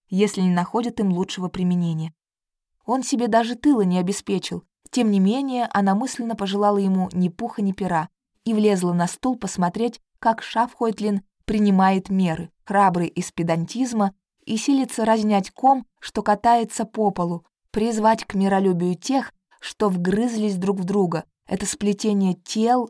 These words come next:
рук, ног. Она увидела за соседним столиком молодого человека и чуть не закричала: «Вильгельм! Вильгельм!» Я едва не упала тебе на грудь, Бен. Сердце моё остановилось, а ты...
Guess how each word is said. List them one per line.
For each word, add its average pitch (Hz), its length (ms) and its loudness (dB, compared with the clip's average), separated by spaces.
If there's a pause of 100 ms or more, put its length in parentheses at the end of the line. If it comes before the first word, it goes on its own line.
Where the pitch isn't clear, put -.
(120)
рук, 208 560 -4 (120)
ног. 185 480 0 (480)
Она 233 280 4
увидела 226 480 4
за 185 120 0
соседним 185 540 -2
столиком 247 580 -2
молодого 196 460 2
человека 220 540 -2 (100)
и 185 100 -6
чуть 285 300 -4
не 262 80 -8
закричала: 220 720 -4 (160)
«Вильгельм! 208 800 0
Вильгельм!» 208 960 -2 (720)
Я 220 160 0
едва 226 440 2
не 247 120 -4
упала 240 380 0
тебе 226 280 -2
на 220 120 0
грудь, 208 320 -4
Бен. 196 360 0 (400)
Сердце - 460 -4
моё 220 240 0
остановилось, 220 840 -2
а 185 120 -2
ты... 294 420 2